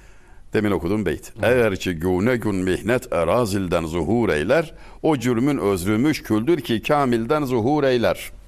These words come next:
Speaker 1: Anlamı bulmaya çalıştım.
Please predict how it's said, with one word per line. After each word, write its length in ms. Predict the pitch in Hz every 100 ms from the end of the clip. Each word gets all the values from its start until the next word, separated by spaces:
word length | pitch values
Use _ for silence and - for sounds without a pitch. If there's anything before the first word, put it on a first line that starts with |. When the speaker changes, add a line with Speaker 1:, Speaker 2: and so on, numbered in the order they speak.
| - - - - - - - - - - - - - - - - - - -
Speaker 1:
Anlamı 600 | 190 208 190 185 185 180 -
bulmaya 420 | 170 170 165 143
çalıştım. 720 | 110 87 71 - 147 208 269